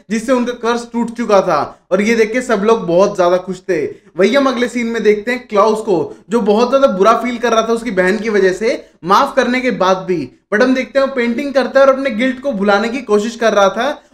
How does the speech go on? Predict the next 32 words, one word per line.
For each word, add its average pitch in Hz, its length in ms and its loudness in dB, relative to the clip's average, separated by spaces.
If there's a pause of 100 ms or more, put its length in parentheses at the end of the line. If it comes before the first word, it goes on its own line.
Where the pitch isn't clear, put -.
और 214 200 -2
paint 262 280 0
करते 240 280 0
समय 233 180 -2
हम 233 120 0
देखते 226 260 -4
हैं 254 60 -6
उसके 240 120 -10
पास 240 240 -2
वो 240 120 2
resurrected 208 600 0
witch 214 280 -2 (260)
Genevieve 233 680 2
आ 196 120 6
चुकी 208 300 -6
थी। 262 360 -6 (120)
और 226 100 0
हम 247 120 0
देखते 240 240 -4
हैं 269 60 2
वो 196 60 -6
जेनेविव 233 480 -2
के 262 80 -6
साथ 254 260 -4
कुछ 196 160 -6
ज्यादा 196 280 2
ही 254 100 0
romantically 214 600 -4
इन्वॉल्व 208 380 0
हो 185 120 0
जाता 151 320 -2
है। 123 100 -6